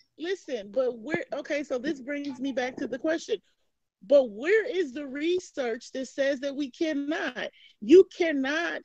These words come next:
unite if you don't share the same ideological core. You see the culture of what, who you are as a people is rooted in your belief systems and your values. If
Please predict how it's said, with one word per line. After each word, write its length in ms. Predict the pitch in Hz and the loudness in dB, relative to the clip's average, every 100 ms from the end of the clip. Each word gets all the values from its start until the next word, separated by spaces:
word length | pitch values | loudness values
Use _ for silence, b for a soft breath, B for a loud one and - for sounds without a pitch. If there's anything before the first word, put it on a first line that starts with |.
| - | -4
unite 640 | 226 285 247 285 294 226 | 0 2 0 0 0 -2
if 160 | - 233 _ - | -4 -6 _ -8
you 200 | 262 254 | -4 -4
don't 500 | 196 254 285 277 - | 0 0 0 -4 -8
share 360 | - 240 233 | -6 0 2
the 180 | 233 226 | 0 -8
same 380 | - 214 220 226 214 214 - 214 | -10 -8 -4 -2 -2 -4 -8 -6
ideological 680 | 214 208 190 202 403 202 185 | -2 -2 -4 -6 -6 -6 -6
core. 380 | - 254 143 - b b - | -2 2 2 0 b b 0
You 200 | 254 320 | 4 4
see 760 | - - 330 320 311 240 214 - | 2 -2 2 4 2 0 -4 -2
the 160 | 208 - - | -2 -4 -8
culture 720 | - 349 403 - 294 202 180 - _ _ | 0 2 2 0 -4 -4 -4 -10 _ _
of 160 | 208 226 | -4 -4
what, 340 | 196 247 277 - 202 - - 185 | -2 0 2 -2 -10 -20 -20 -10
who 300 | 202 262 370 | 0 6 8
you 200 | 349 349 | 8 6
are 240 | - 269 - | 4 -4 -2
as 200 | 247 226 | -2 -2
a 80 | 202 | -4
people 640 | - 294 311 - 180 175 - _ _ - | -4 -2 -2 -2 -2 -2 -6 _ _ -4
is 260 | 254 202 | -2 -2
rooted 520 | 180 269 330 302 240 - | -2 4 6 6 2 -2
in 200 | 233 220 | -4 -2
your 180 | 208 202 | 0 0
belief 460 | 190 196 226 285 | 0 0 2 0
systems 560 | - - 226 - 220 214 | 0 -6 -8 0 0 2
and 160 | - 220 | 0 2
your 160 | 208 196 | 2 2
values. 800 | 190 240 285 277 202 123 - - b b - - | 0 -2 0 -2 -4 -8 -10 -16 b b -4 2
If 200 | 269 | 2